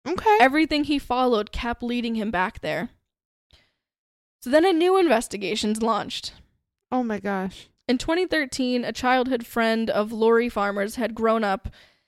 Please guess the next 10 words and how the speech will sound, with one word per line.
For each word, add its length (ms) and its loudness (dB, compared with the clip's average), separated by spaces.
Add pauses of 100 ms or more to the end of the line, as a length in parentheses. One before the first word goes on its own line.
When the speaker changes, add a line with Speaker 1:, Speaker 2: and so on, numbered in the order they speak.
(220)
Speaker 2:
and 420 0
she 380 -2
had 180 -2
actually 380 -2
worked 400 -2
as 200 -2
a 80 -2
family 480 -2
advocacy 640 -4
s-, 160 -8